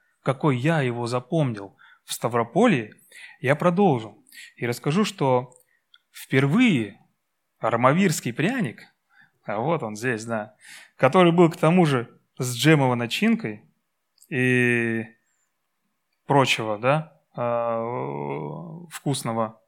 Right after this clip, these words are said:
сверху напыления, не знаю, как правильно это сказать, вот, я запомнил на всю жизнь.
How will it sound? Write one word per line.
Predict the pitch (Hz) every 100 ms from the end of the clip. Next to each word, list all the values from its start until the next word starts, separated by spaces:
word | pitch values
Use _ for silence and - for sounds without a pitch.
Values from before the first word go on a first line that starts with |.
| _
сверху | - 127 117 -
напыления, | 117 127 156 233 165 110 110 139
не |
знаю, | 117 117
как | - -
правильно | 113 107 107
это | -
сказать, | - 117 110 - - - -
вот, | 151 120 113
я | 233 131 123 160 190 202 208 202 156 139 _ _
запомнил | 139 127 135 - 160 143
на | 120
всю | 120 - 127
жизнь. | 120 117 107 101